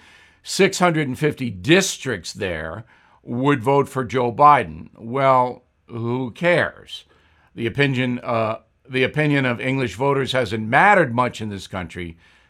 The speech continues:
since seventeen seventy-six. A handful of celebrities, like far-left comedian Chelsea Handler, posted naked videos of themselves.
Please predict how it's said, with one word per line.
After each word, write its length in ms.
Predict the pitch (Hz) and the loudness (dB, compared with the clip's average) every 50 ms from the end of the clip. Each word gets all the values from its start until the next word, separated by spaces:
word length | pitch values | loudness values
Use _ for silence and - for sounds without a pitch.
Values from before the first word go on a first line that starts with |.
| _ _ | _ _
since 400 | - - - 127 104 95 90 - | -12 -6 -4 -4 -4 -4 -6 -6
seventeen 560 | - 120 101 85 92 87 - - - 123 101 | -4 -4 -4 -4 -6 -8 -10 -10 -10 -10 -8
seventy-six. 1160 | 85 - - 143 120 101 95 95 87 92 90 90 - - 214 208 131 - - _ - - _ _ _ _ _ _ _ _ _ _ - _ _ _ - _ _ _ - 143 | -8 -6 -4 -4 -4 -4 -4 -8 -8 -8 -10 -10 -4 0 2 2 2 0 -4 _ -20 -20 _ _ _ _ _ _ _ _ _ _ -20 _ _ _ -20 _ _ _ 2 4
A 40 | 151 | 6
handful 380 | 160 170 170 - 165 165 170 | 8 8 8 8 6 6 4
of 80 | 165 - | 4 4
celebrities, 680 | - 160 170 170 170 165 175 175 180 180 170 151 120 | 2 4 6 6 6 6 6 8 8 8 6 4 2
like 240 | 151 151 151 151 147 | 4 6 6 6 4
far-left 560 | - - 160 156 156 156 151 151 151 147 - | 0 0 4 6 6 6 6 4 2 2 0
comedian 540 | - 151 151 151 147 147 147 143 139 135 127 | -2 -2 0 0 2 2 2 2 0 -2 -4
Chelsea 560 | - - - 165 156 151 143 - 139 139 131 | -6 -4 0 2 2 2 2 -2 -4 -4 -2
Handler, 500 | 123 131 139 143 147 151 147 156 156 151 | 0 0 2 2 2 2 2 2 0 0
posted 440 | 147 - 147 143 135 - 139 123 113 | 0 0 -2 0 0 -2 -4 -4 -2
naked 800 | 120 131 139 151 165 170 175 170 - - 151 165 165 147 - - _ _ _ _ _ _ - | -2 -2 0 4 6 4 4 4 0 -2 2 2 2 2 0 -8 _ _ _ _ _ _ -14
videos 760 | 113 117 120 165 175 175 175 175 180 180 180 180 170 147 165 | -10 2 6 6 8 10 10 8 8 8 6 6 4 2 -2
of 100 | 180 160 | -2 -2
themselves. 920 | 170 170 165 156 - - 175 175 180 180 185 196 208 196 175 - - - | -2 -2 -2 -4 -2 0 2 2 2 2 0 0 -2 -6 -10 -14 -16 -18